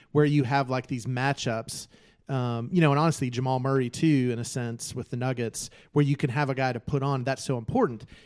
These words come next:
The, the thing is, O G fits all that. So O G kind of cures that. And so for me, I've been thinking through if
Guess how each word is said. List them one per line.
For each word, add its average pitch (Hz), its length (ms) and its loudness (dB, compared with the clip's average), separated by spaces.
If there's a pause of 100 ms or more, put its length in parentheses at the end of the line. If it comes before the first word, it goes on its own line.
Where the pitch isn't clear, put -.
(180)
The, 165 100 0
the 151 160 -2
thing 302 200 4
is, 208 120 8
O 240 120 10
G 214 240 2
fits - 280 2
all 113 140 4
that. 76 300 -12 (180)
So 165 500 8
O 202 160 10
G 180 220 2
kind 156 200 2
of 131 120 -4
cures 208 400 4
that. 117 420 -2 (640)
And 160 260 4
so 151 160 6
for 143 200 -2
me, 175 420 4
I've 139 140 -2
been 135 120 0
thinking 143 380 -2
through 127 680 2 (680)
if 175 300 4